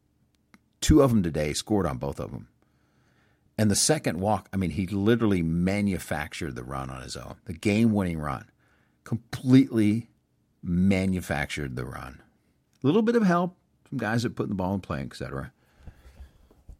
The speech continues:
<clears throat> But completely manufactured run. I mean, the Reds might, might not win that game if he doesn't do that. Um, you know, Spencer Steer grounded him over to second base.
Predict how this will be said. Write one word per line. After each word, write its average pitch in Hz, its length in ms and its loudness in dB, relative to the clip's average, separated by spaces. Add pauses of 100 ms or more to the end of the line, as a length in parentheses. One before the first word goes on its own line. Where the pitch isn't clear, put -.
(180)
<clears throat> 131 280 2 (220)
But 85 300 2 (1120)
completely 82 720 2 (280)
manufactured 80 840 -2
run. 71 380 -6
I - 60 -8
mean, 78 140 -2
the 87 60 0
Reds 98 220 2
might, 85 220 -2 (160)
might 90 160 0
not 71 120 -4
win 82 180 0
that 67 160 -4
game 82 380 -2 (220)
if 87 160 -8
he 67 240 -2 (260)
doesn't 65 380 -2
do 92 140 2
that. - 240 -8 (840)
Um, 60 400 -10 (420)
you 78 120 -6
know, - 80 -12
Spencer 73 400 -8
Steer 73 280 -4
grounded 65 400 -4
him 67 140 -8
over 67 220 -6
to - 80 -18
second - 420 -8
base. 85 460 -4